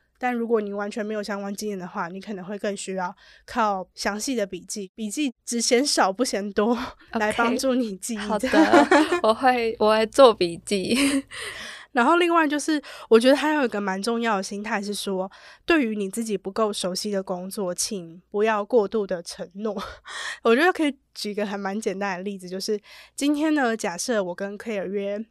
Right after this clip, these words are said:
Speaker 1: 要吃饭好了，然后
Speaker 2: 嗯。
Speaker 1: 我觉得食物上、客观上，我觉得我会迟到三分钟，但是我就跟你说，“哦，不好意思，我可能会晚到差不多十分钟。”
Speaker 2: 嗯。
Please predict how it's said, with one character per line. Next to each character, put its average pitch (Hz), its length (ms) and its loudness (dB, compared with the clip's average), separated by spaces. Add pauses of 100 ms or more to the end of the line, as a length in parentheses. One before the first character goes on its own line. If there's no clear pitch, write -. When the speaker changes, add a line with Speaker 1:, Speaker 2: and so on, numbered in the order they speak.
Speaker 1:
要 196 160 -2
吃 - 200 -10
饭 185 240 -8
好 190 200 -20
了， 202 120 -20 (160)
然 196 120 -12
后 226 160 -2
Speaker 2:
嗯。 262 180 -2 (300)
Speaker 1:
我 226 100 2
觉 254 180 4
得 240 360 2 (100)
食 247 320 -2
物 294 220 4
上、 208 400 0
客 240 220 2
观 208 280 -2
上， 208 240 -2 (320)
我 208 120 2
觉 226 160 -2
得 220 180 0
我 180 60 -2
会 240 160 -4
迟 226 240 -6
到 196 400 -2
三 220 240 2
分 196 220 -4
钟， 185 260 -10 (440)
但 269 120 -2
是 254 320 0 (100)
我 226 120 -4
就 254 100 -2
跟 277 160 0
你 247 120 -2
说 220 260 -4 (100)
，“哦， 269 140 -2 (100)
不 - 80 -4
好 262 160 -2
意 214 80 -8
思， 214 200 -6
我 170 220 -8
可 190 160 -12
能 180 120 -14
会 208 260 -4
晚 185 300 -4
到 190 320 -4
差 - 140 -8
不 190 80 -12
多 185 160 -10
十 - 200 -8
分 170 240 -18
钟。” 190 240 -16 (360)
Speaker 2:
嗯。 220 300 -4